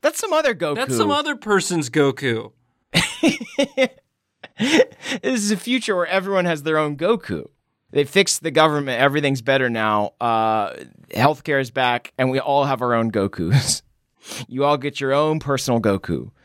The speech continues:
Speaker 1: And I lost mine. I miss my Goku. <laughs> Uh, Nathan, we've got just a few more emails to get through,
Speaker 2: Yeah.
Speaker 1: and then I think we can take a break.
Speaker 2: Cool.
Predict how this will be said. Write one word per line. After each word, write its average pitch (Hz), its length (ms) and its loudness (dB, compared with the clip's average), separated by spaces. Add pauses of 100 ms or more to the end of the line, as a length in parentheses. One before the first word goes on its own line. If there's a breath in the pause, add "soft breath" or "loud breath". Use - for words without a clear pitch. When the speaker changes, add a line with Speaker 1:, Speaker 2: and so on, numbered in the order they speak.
(160 loud breath)
Speaker 1:
And - 80 -12
I 185 60 -2
lost 294 400 0
mine. 104 460 -2 (600)
I 131 60 -4
miss 139 220 -2
my 107 120 0
Goku. 87 480 0 (360)
<laughs> - 1700 -8 (280 loud breath)
Uh, 135 380 0
Nathan, 170 280 0
we've 175 100 -8
got 214 200 2
just 214 260 -4
a 160 80 4
few 247 380 -2
more 233 200 2
emails 185 520 0
to 139 60 -8
get 113 200 4
through, 120 300 -2
Speaker 2:
Yeah. 110 160 -2
Speaker 1:
and 135 160 -2
then 147 80 2
I 143 60 2
think 160 140 -4
we 165 80 0
can 135 120 -2
take 135 160 -2
a 120 40 0
break. 113 360 0
Speaker 2:
Cool. 139 360 0